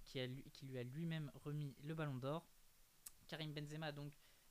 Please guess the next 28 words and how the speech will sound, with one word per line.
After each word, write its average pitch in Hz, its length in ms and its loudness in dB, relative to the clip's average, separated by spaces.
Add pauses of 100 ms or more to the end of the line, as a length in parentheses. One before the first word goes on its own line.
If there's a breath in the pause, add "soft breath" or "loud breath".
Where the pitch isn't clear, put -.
euh, 131 220 0
qui, 135 440 -8
en 156 120 -2
revanche, 160 400 -2
avec 135 180 -4
son 147 160 -6
club, 147 480 -4
enchaîne, 139 520 -4 (280)
euh, 120 220 -4
quelques 131 580 -4
pépins 147 280 -2
physiques. 151 480 -6 (480 loud breath)
Euh, 120 580 0
on 147 140 -2
espère 151 340 -4
qu'il 135 180 -10
sera 135 260 -2
rétabli. 139 580 -2
On 143 80 -2
se 123 80 -6
demande 143 300 -2
à 120 60 0
quel 151 240 -4
niveau 147 220 0
de - 60 -6
forme 151 420 -2
il 151 140 -6
sera 147 440 -2